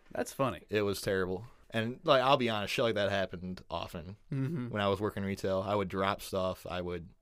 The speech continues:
Speaker 2: say weird shit. I'd fall. It was bad. It was not a fun time.
Speaker 1: That's really funny.
Speaker 2: I was making, what, like, eight fifty an hour back then, so
Speaker 1: <laughs> Oh, yeah.
Speaker 2: anyways.
Speaker 1: Man, I have so many embarrassing moments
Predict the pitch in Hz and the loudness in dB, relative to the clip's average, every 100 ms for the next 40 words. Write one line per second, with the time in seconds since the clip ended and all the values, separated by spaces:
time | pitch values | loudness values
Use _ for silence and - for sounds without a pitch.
0 | _ - - 117 98 104 104 92 - 95 | _ -14 -2 0 0 -2 -4 -6 -4 -4
1 | 90 - - 104 - 107 95 95 92 - | -4 -10 -6 -4 -2 0 2 0 -2 -8
2 | - _ - 120 95 98 95 - - - | -20 _ 0 2 2 -2 -2 -10 -14 -2
3 | 110 101 101 98 92 90 87 92 92 - | 0 2 2 0 0 -4 -6 -8 -10 -14
4 | _ _ 117 120 104 - 104 98 - 104 | _ _ -12 -10 -10 -10 -10 -10 -10 -14
5 | 90 - - 104 98 101 98 95 - 98 | -14 -18 -6 -4 -2 -2 0 0 0 -4
6 | 78 113 - 120 117 - 101 98 101 107 | -2 -4 -2 -2 -2 -2 -4 -2 0 2
7 | 104 107 - 104 107 107 - 92 90 - | 2 0 -2 -6 -4 -6 -2 0 0 -2
8 | - - 107 143 123 - - 135 135 131 | -14 -6 -2 0 -2 -6 -10 -4 -2 0
9 | 131 - _ - - - - - 160 139 | -2 -6 _ -14 -12 -12 -12 2 2 2
10 | - 131 131 127 123 120 113 117 - 120 | 2 4 6 4 2 2 2 0 -2 -4
11 | 110 107 113 113 - | -4 -4 -4 -6 -10